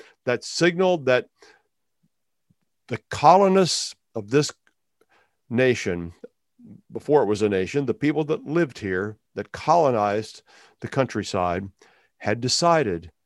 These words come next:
that it was time to declare independence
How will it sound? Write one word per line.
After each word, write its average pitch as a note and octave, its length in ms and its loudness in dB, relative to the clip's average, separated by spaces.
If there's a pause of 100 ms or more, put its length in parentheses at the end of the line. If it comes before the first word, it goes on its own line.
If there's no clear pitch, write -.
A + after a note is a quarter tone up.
(320)
that G#2+ 100 -2
it A2 40 2
was A#2 220 -4
time C#3+ 640 -2 (760)
to A2+ 160 -4
declare G#2 440 -2
independence D3+ 840 -2